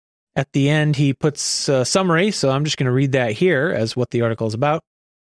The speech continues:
The beginnings of YouTube lockpicking channels, their proliferation, and which ones are most useful for a beginner who is curious about how to pick locks. A description of some of the best and most popular channels,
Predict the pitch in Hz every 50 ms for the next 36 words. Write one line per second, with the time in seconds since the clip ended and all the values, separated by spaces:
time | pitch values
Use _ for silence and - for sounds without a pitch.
0 | _ _ _ - 131 165 156 202 220 226 208 - 185 156 147 160 170 160 - 180
1 | 170 160 147 127 147 151 180 185 - - 220 214 - 214 196 - 208 196 175 135
2 | 120 135 147 - - _ - 135 135 123 - - 139 135 131 127 123 127 131 151
3 | 185 - 262 247 226 214 196 - - 185 175 170 170 - _ _ _ _ _ _
4 | _ _ _ _ _ _ - 170 175 175 175 165 160 151 135 156 196 208 - -
5 | 214 202 196 202 196 190 175 - - 160 156 151 151 156 131 135 156 175 165 -
6 | - 156 160 151 - - 156 147 147 - 143 143 139 135 127 120 127 131 127 151
7 | 156 160 156 139 - 135 123 117 - - - 180 180 175 165 - - 139 131 -
8 | - - 147 143 - - 156 - - 127 117 107 - _ - - - - - _
9 | _ _ _ _ _ _ _ _ _ _ _ _ _ _ - 131 131 123 - -
10 | 185 180 - - 185 180 151 143 123 - - - 180 180 180 175 143 127 123 117
11 | 120 156 170 180 - - 127 127 123 131 127 - - 175 180 - 202 196 190 165
12 | - 180 160 156 156 156 156 147 -